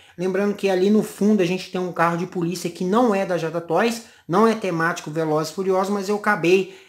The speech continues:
a, é, agregando ele, colocando ele como um carro Velozes e Furiosos. Até porque eu vou explicar pra vocês depois, mas eu acho que eu já expliquei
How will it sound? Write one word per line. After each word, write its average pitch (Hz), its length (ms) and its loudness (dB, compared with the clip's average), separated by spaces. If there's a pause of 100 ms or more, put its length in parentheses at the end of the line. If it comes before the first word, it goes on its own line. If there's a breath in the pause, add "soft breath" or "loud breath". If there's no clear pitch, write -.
a, 156 480 -2
é, 156 380 -2
agregando 175 760 2
ele, 175 260 2
colocando 185 440 2
ele 185 180 2
como 190 300 0
um 196 60 -2
carro 175 480 2 (240 loud breath)
Velozes 165 680 0
e 185 60 -2
Furiosos. 165 640 0
Até 127 240 -6
porque 175 800 0 (260)
eu 151 100 0
vou 160 140 0
explicar 165 360 -4
pra 165 120 -6
vocês 156 300 -6
depois, 185 340 -2
mas 226 200 0
eu 233 60 -2
acho 226 120 -4
que - 60 -6
eu 214 60 0
já 208 100 0
expliquei 180 640 -2